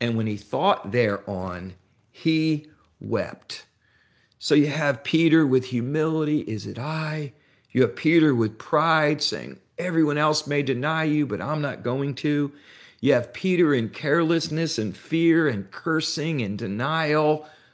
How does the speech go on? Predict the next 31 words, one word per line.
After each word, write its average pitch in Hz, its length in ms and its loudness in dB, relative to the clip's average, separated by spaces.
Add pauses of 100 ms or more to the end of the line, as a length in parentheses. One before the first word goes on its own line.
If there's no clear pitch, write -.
(200)
What 196 240 -4
a 214 100 0
roller 123 440 2
coaster 95 480 -4
ride. 92 480 -6 (520)
And 104 140 -4
how 127 160 0
does 147 200 -2
the 135 80 -6
chapter 127 480 -2
end? 135 500 -4 (420)
Peter 139 400 2
with 131 240 2
brokenness, 98 720 -2
because 104 400 -4
when 110 100 -2
he 107 80 -2
called 120 360 2
to 127 80 -2
remembrance 110 600 -2
what 107 160 0
Jesus 107 400 -4
told 113 320 0
him 113 100 0
would 120 160 -2
happen, 95 540 -6 (320)
it 90 140 -8
says 107 320 0
that 101 300 -4
he 104 460 -2 (200)
wept. - 600 -8